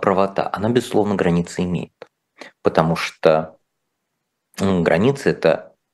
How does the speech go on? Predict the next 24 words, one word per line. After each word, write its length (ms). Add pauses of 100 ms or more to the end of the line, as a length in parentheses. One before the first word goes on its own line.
(220)
как 180
бы 100
то, 240
о 60
чём 220
люди 200
договорились, 720
какие-то 640
люди. 320 (760)
Э, 400
государства 460
между 240
собой, 640
мы 240
с 180
вами, 520
то 180
есть 220
как 200
граждане 440
одной 240
страны 300
договорились, 540
вот 260